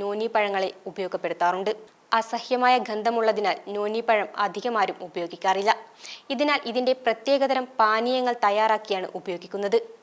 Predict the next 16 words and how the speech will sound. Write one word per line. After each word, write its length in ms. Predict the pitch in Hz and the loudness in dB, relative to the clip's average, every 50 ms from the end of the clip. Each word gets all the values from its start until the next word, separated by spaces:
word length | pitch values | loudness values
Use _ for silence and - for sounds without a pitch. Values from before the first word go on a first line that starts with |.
| _ _ _ _ _ _ _ _ - - - _ _ _ - 277 | _ _ _ _ _ _ _ _ -20 -20 -20 _ _ _ 4 4
അമേരിക്കയിലും 560 | 277 285 311 330 339 330 320 330 330 320 330 302 294 | 4 6 4 2 2 2 2 2 2 2 2 0 0
മറ്റും 260 | 262 262 - 262 240 - - 202 202 | -2 -2 -4 -6 -6 -6 -4 0 2
വലിയ 240 | 220 214 220 247 269 262 196 | 2 4 4 2 0 0 0
ഡിമാൻഡാണ് 540 | 214 214 214 226 226 240 240 226 214 196 185 - - 196 196 | -2 -4 -2 0 2 2 2 2 0 0 -2 -4 -6 -4 -4
നോനിയിൽ 320 | 196 202 208 220 226 233 233 | -2 -2 -2 -2 -2 -2 -2
നിന്നു 140 | 226 220 214 214 | -2 -2 0 2
തയ്യാറാക്കുന്ന 500 | 190 185 196 202 196 196 190 196 190 180 180 - - | 2 2 4 2 2 0 -2 -4 -6 -6 -6 0 0
പാനീയങ്ങൾക്ക്. 600 | 185 170 170 175 170 160 165 175 180 180 208 208 - - - - | 0 2 2 -2 -4 -4 -4 -6 -4 -2 -4 -4 -4 -4 2 6
ചായ, 320 | 262 262 262 269 277 285 294 294 294 294 - - - - | 8 8 10 8 8 6 4 2 0 -4 -10 -16 -6 -2
സോപ്പ്, 400 | - 240 233 240 233 240 269 262 - - - | 2 4 4 4 2 0 -2 -2 -2 -2 0
സൗന്ദര്യവർദ്ധക 800 | 247 226 226 226 233 220 247 247 262 247 247 233 - 247 220 240 220 | 2 2 2 0 0 0 2 2 4 4 4 2 0 0 0 0 0
വസ്തുക്കൾ 320 | 220 214 - - 202 226 - - - - 214 | 0 -2 -4 -2 -2 -2 -2 -2 -4 -4 -2
എന്നിവയെ 380 | 220 226 233 233 233 220 220 - - 214 214 | -2 0 2 2 2 2 2 0 -4 -6 -4
നോനിയിൽ 340 | 214 214 220 233 240 247 240 226 | -2 -2 0 0 -2 -2 -2 -2
നിന്നും 160 | 220 208 214 - - - | -2 -4 -6 -8 -6 -4
തയ്യാറാക്കുന്നുണ്ട്. 640 | 190 185 185 180 165 175 170 - 175 196 202 196 | -2 -2 -2 -2 -2 -4 -6 -6 -6 -4 -2 -2